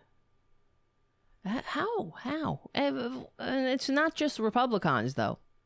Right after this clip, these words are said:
It's, it's us. Why are we allowing them to get away with all of their destruction? Why are the Democrats? Clearly, we have issues.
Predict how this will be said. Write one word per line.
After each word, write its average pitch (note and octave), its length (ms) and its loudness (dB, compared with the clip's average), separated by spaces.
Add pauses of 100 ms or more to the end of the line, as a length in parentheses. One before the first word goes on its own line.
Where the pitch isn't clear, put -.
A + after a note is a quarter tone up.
(380)
It's, - 580 -2
it's - 160 -4
us. - 380 -2
Why D#3 340 4
are F#3+ 100 4
we F3 220 4
allowing D3+ 640 4
them C3+ 460 4
to D#3 120 -2
get D3 160 4
away C3 240 4
with B2 280 0
all C#3 360 4
of B2+ 160 0
their B2 200 2
destruction? D#3 680 -2 (760)
Why F3 200 4
are A3+ 80 6
the A#3 100 6
Democrats? G#3 840 2 (200)
Clearly, C#4+ 520 4
we A#3+ 240 4
have A#3+ 320 6
issues. E3 680 2